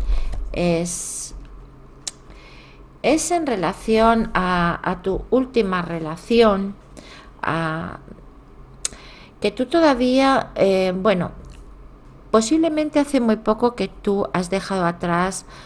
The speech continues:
una relación, una persona, y tienes muchas dudas.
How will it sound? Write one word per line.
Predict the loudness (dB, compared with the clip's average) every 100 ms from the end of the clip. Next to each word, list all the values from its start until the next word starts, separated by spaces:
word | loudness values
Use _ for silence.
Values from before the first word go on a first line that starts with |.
| -18 -8
una | -4 -2
relación, | -2 -4 -4 -4 -2
una | -2 -4
persona, | -4 -8 -6 -4 -2 -4 -6 -14 -18 -6
y | -4
tienes | 0 0 2 -2
muchas | 0 0 0 0 2 0 0
dudas. | -2 0 2 0 -2